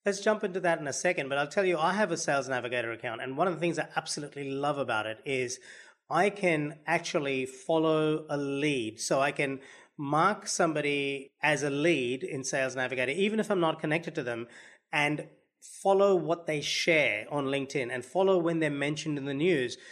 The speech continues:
So those become fantastic talking points where it's focused on the other person rather than, "Hey, buy my stuff, buy my stuff." You're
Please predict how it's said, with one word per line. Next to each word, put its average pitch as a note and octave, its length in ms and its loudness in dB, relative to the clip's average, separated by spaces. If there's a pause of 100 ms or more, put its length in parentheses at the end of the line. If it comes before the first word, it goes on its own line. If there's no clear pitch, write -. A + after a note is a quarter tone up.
(120)
So - 160 0
those F#3 380 2
become F#3+ 360 -4
fantastic G#3 960 -4
talking F#3 400 -2
points A#2+ 460 -8 (240)
where E3+ 400 4
it's E3+ 260 0
focused G3 560 0
on E3+ 280 0
the D#3+ 160 -2
other G3+ 180 -2
person C#3 400 -4
rather C3+ 260 0
than, C#3+ 120 -8
"Hey, F3 160 2
buy E3+ 180 4
my D3+ 120 0
stuff, C#3 260 -6
buy D3+ 100 0
my B2+ 120 -4
stuff." C#3 300 -6 (460)
You're G3 640 2